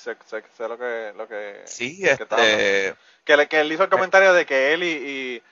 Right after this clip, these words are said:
Speaker 1: y, y Casellas iban, iban a celebrar la Navidad juntos, iban a hacer un lechón, iban a hacer una fiesta en su casa, tú
Speaker 2: Sí,
Speaker 1: sabes.
Speaker 2: mano, es
Speaker 1: Eh,
Speaker 2: como que
Speaker 1: está
Speaker 2: hay, hay
Speaker 1: cabrón,
Speaker 2: gente
Speaker 1: está
Speaker 2: con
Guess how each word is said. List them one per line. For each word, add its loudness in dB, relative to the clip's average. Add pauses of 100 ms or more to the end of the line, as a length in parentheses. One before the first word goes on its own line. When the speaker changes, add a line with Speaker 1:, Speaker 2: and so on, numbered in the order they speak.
(320)
Speaker 1:
y, -10
y -6
Casellas 4
iban, -2
iban 0
a 0
celebrar -2
la 2
Navidad 2
juntos, -6
iban -2
a -2
hacer 0
un -6
lechón, -6
iban -10
a -8
hacer -8
una -10
fiesta -10
en -16
su -16
casa, -6
tú -20
Speaker 2:
Sí, -14
Speaker 1:
sabes. -8
Speaker 2:
mano, -8
es -8
Speaker 1:
Eh, -8
Speaker 2:
como 2
que 2
Speaker 1:
está 6
Speaker 2:
hay, 4
hay 4
Speaker 1:
cabrón, 0
Speaker 2:
gente -4
Speaker 1:
está -
Speaker 2:
con -10